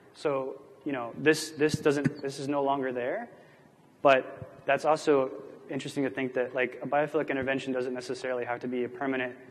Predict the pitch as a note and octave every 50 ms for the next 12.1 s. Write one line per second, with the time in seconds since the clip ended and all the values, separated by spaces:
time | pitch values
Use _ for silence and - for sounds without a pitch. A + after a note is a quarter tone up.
0 | - - - - C#3 B2 A#2+ - - B2+ A2+ - - - - C#3 B2+ A#2 A#2 A2+
1 | - - - - - - - - B2+ B2 - C3 B2 B2 A#2+ - B2+ A#2+ A#2+ A#2+
2 | A#2+ A#2 A2+ A2 - - - - C3+ B2 B2 B2+ B2+ B2 A#2+ A#2+ A#2+ A#2+ B2 -
3 | B2 B2 B2+ B2 - B2+ B2 A#2 A#2 - - B2 A#2 A#2 A#2 A2+ - B2 A#2+ A#2
4 | A#2 A2 A#2 A2 A2 B2 A#2 - B2 A#2+ A2+ A2+ A2 - - - - - - -
5 | - - B2 A#2+ A#2 G#2+ G#2 G2+ - - - - - - _ _ _ - _ -
6 | - - - C#3 C3+ B2 A#2+ - C3+ B2 A#2+ A#2 - A2+ A2+ A#2 A2+ A2 G#2+ G#2
7 | - - - - - - - - _ _ _ _ _ _ _ _ _ _ _ _
8 | _ _ _ _ _ _ _ _ _ _ _ _ _ _ _ _ _ _ _ _
9 | _ _ _ _ _ _ _ _ _ _ _ _ _ _ _ _ _ _ _ _
10 | _ _ _ _ _ _ _ _ _ _ _ - - C#3+ C#3+ C#3 C3+ C#3 D3 D#3
11 | D3 - D#3 C3+ - D3 C#3+ C#3+ - - - - - C3+ B2+ C3 C3 B2+ B2+ B2+
12 | B2+ B2